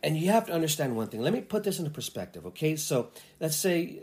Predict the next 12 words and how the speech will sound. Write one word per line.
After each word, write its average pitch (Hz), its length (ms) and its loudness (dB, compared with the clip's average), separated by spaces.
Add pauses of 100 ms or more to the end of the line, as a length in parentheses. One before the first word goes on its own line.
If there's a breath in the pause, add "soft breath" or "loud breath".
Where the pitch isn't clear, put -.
you - 160 -10
know, - 140 -4
you're, 190 200 0
you're 151 160 0
a 127 40 0
depressed 160 400 -2
individual, 147 480 0
you're 104 120 -6
sad, 131 540 2
you 113 120 -8
feel 123 240 -6
bad, 113 520 -6